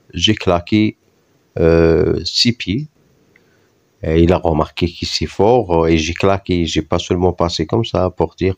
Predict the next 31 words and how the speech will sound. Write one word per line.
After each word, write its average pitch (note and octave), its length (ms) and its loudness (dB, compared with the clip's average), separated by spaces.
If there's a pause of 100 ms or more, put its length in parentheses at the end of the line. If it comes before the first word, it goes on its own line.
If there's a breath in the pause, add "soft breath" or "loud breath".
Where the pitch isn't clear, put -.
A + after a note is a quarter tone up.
voilà. A2 480 0
Et C#3 100 -6
après, A#2+ 640 0 (680 loud breath)
j'ai F2+ 240 -2
dit E2+ 160 4
à E2 80 4
lui, G#2+ 400 2
tu - 160 -8
dois F2 260 0
pas F#2+ 140 2
me F#2+ 100 2
dire, F#2 220 4
il F2 100 2
a E2+ 120 2
dit, F#2+ 260 2
galette, F#2 580 2
euh, E2+ 240 2
ça, E2+ 540 -2 (400 loud breath)
c'est - 200 -10
comme, E2+ 360 2
euh, E2 540 2 (1200)
un F2+ 60 -6
café, G2+ 800 -2
c'est - 200 -10
comme, F2 760 2
euh, - 120 -14 (680)
c'est - 160 -14
comme A#2+ 240 -2
on F2+ 220 -2
dit, E2 720 -2 (2000 loud breath)
euh, B2+ 840 6